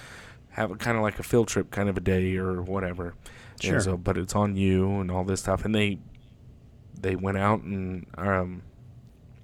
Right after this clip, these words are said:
Speaker 1: when they were promoting it, this is what they were saying they were gonna do. Sounded great. Um,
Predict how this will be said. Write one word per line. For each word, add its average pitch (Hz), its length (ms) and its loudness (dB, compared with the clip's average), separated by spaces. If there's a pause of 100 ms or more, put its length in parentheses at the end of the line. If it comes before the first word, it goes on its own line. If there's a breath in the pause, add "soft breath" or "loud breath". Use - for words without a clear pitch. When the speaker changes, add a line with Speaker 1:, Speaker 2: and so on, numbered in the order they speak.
(540)
Speaker 1:
when 104 200 -2
they 95 120 -2
were 95 100 -4
promoting 110 520 4
it, 104 180 0
this 104 160 -4
is 95 140 -6
what 92 180 -4
they 90 100 -4
were 92 160 -4
saying 92 300 -2
they 92 100 -2
were 90 120 -2
gonna 90 240 -8
do. 101 360 6 (380 loud breath)
Sounded 101 460 2
great. 113 580 8 (1200 loud breath)
Um, 104 540 4